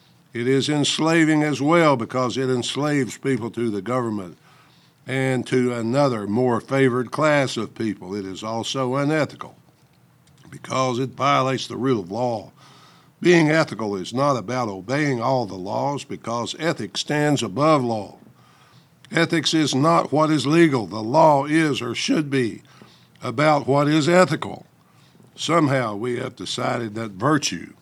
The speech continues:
is a classical abstraction with no value. So vice supplants virtue in the public square.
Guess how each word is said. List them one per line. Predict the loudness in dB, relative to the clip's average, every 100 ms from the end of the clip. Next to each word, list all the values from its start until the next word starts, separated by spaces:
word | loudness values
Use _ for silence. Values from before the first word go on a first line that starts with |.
| _
is | -6 -4 -4
a | -6
classical | -2 0 0 -2 -6 -6
abstraction | -8 -10 -10 -8 -8 -8 -8
with | -8 -8
no | -4 -4
value. | -4 -4 -4 -4 -6 -12 _ -20 -20 -20 _ _ -10
So | -2 0
vice | 6 6 4 0
supplants | -6 -8 -6 -6 -8
virtue | -8 -8 -8 -10 -10
in | -8 -8
the |
public | -6 -4 -2 -4 -8
square. | -8 -6 -6 -8 -14